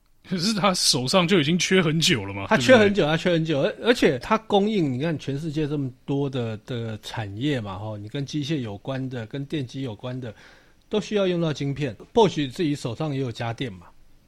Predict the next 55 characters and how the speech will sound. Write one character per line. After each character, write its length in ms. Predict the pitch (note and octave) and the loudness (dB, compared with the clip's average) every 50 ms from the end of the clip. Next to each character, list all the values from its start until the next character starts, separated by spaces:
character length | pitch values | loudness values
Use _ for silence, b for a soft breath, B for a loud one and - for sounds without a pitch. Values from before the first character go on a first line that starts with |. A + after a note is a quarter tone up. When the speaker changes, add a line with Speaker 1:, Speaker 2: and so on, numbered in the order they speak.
| _ _ _ _ | _ _ _ _
Speaker 2:
那 160 | - F3 F3+ | -6 -2 -2
你 100 | D#3 C#3 | 0 0
说 200 | B2 C3+ E3+ F3 | 0 -2 -2 0
大 200 | E3 F#3 E3+ E3 | 0 0 0 2
家 120 | E3 E3+ D#3 | 0 0 -2
像 280 | E3 F3 D3+ D3 C#3+ | -2 -2 -2 -2 -4
什 120 | B2 - A#2+ | -6 -8 -8
么 120 | B2 C#3+ | -8 -8
A 140 | E3 E3 D#3 | -6 -6 -4
B 240 | D#3 D#3+ D#3 D#3 D3+ | -4 -2 -2 -4 -4
S 160 | - - D3+ | -6 -6 -8
啊、 80 | C#3+ | -8
供 240 | C3+ - E3+ D#3+ D#3+ | -6 -4 -2 -2 0
油 140 | D3+ C#3 C#3 | 0 -2 -2
系 180 | B2+ - E3 C3+ | -4 -4 -6 -4
统 240 | - B2+ B2 A2+ | -4 -4 -6 -4
这 160 | A2+ C#3+ D3 C3+ | -4 -4 -4 -4
些 220 | - D#3 C#3+ C#3 | -2 -4 -4 -4
的， 200 | C3+ C#3 A#2+ A#2 - - | -4 -6 -8 -8 -10 -14
全 280 | - - F3 E3 F#3+ | -8 -4 -2 -2 -2
世 200 | G3+ - C4 G#3 | -2 -4 -6 -4
界 160 | D#3+ F3+ G3 | -2 0 2
大 120 | F3+ F#3+ F#3+ | 2 4 2
概 80 | F#3+ | 2
应 80 | F#3 F#3 | 2 0
该 100 | F3+ G3+ | -2 -2
一 120 | F#3+ C#3+ C#3 - _ | -4 -4 -6 -8 _
半 240 | - A#3 F3+ B2 G2+ F2+ | -2 0 0 0 -2 -8
吧， 200 | - E2+ - - - _ _ _ _ _ _ | -12 -16 -18 -20 -20 _ _ _ _ _ _
也 140 | - C3 B2+ | -12 -12 -6
都 160 | A#2+ E3 E3+ | -4 -4 -4
是 440 | E3 E3 F#3 E3 D3+ C#3+ C3+ B2+ A#2+ - - _ - - - - | -4 -4 -6 -6 -4 -4 -4 -6 -8 -12 -16 _ -20 -20 -6 -2
Bosch 300 | F#3+ E3 B2+ - A#2+ G2+ | -2 -2 -2 -2 -6 -10
在 140 | B2+ C3+ | -8 -8
掌 280 | - - A#2 F2+ F2 F#2 | -8 -8 -10 -10 -12 -12
握。 240 | A2 A#2+ A2+ F#2 F2 b b b b b b b b b b | -12 -10 -10 -12 -14 b b b b b b b b b b
所 180 | - - - A3 | -10 -2 0 0
以 80 | G3 | 2
他 220 | - D#3+ F3+ G3 F#3+ E3 - | 2 0 0 -2 -2 -2 -6
做 360 | - - - C#4+ A#3 F3 D#3 | -14 -8 -2 2 2 2 2
这 100 | C#3+ F3+ | 0 0
个 100 | E3+ D#3 | -2 -2
东 280 | C3 C#3+ C#3 C#3 C#3+ C#3 | -4 -4 -4 -4 -4 -6
西 260 | - - C#3 C3+ C#3 | -6 -6 -6 -6 -4
哦， 320 | C3+ A#2 G2+ F2 E2+ E2 - _ _ _ _ | -4 -6 -8 -10 -12 -16 -20 _ _ _ _
我 100 | - B2 A#2 | -14 -14 -10
觉 140 | - C#3+ C#3 | -8 -8 -6
得 120 | D3 C#3+ | -6 -8
是 200 | - - E3 D3+ | -6 -6 -8 -6
为 200 | D3+ - F#3 E3 | -6 -4 -4 -4
了 100 | C3+ A#2+ | -4 -6
他 200 | A2 A#2+ B2+ B2 | -6 -8 -8 -8
自 240 | A#2 - - D3+ A#2+ | -10 -10 -10 -10 -10
己 240 | - - G2+ E2 - - | -10 -14 -18 -20 -20 -20
啊， 140 | - - | -20 -20